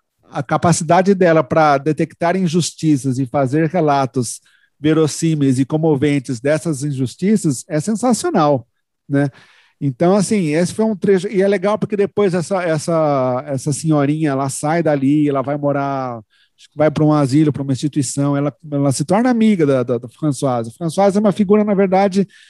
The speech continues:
muito apaixonante, assim, porque ela tem um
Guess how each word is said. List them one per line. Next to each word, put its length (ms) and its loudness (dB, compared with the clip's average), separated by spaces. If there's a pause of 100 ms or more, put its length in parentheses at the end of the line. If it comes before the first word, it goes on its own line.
(320)
muito 1700 4
apaixonante, 880 -2
assim, 180 -10
porque 240 -8
ela 160 4
tem 280 2
um 500 -8